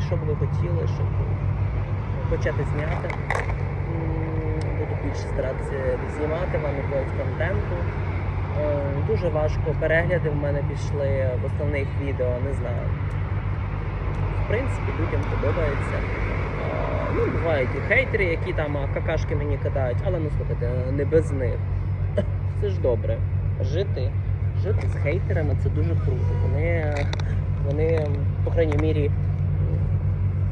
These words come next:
дають вам такий, знаєте,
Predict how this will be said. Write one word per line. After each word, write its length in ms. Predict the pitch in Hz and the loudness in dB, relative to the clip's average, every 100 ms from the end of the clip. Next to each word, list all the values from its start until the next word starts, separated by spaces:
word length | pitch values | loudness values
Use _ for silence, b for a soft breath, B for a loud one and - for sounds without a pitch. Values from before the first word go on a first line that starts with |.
| - - - - - - - - - | 0 2 2 2 2 2 2 2 2
дають 300 | 143 147 147 | 2 2 2
вам 200 | 131 123 - - - - - | 0 0 0 0 -2 0 0
такий, 240 | - 123 | 0 0
знаєте, 340 | - 123 123 | 0 0 0